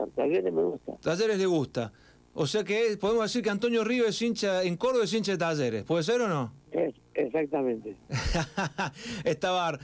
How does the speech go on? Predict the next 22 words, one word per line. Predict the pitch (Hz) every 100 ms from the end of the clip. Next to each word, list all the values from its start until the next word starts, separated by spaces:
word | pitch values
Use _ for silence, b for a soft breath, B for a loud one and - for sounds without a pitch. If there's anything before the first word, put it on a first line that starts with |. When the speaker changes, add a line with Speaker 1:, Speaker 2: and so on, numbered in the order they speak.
| 165
Speaker 2:
¿Y | 147
ha, | 202 208
y |
ha | 240
seguido | - 220 262 247
alguna | 240 233
vez | 240
a | 226
Talleres | - 180 196 226 202
en | 180
los | 165 156
viejos | 202 190 170
nacionales? | 160 143 147 180 214 214 202 165
Cuando | 151 143 147 143 147
Speaker 1:
Si, | 143
si |
Speaker 2:
en | 147
Speaker 1:
yo, | 151
Speaker 2:
el | 147
Speaker 1:
si | 151 151
yo | 160 170
fuera, | 170 175 165 147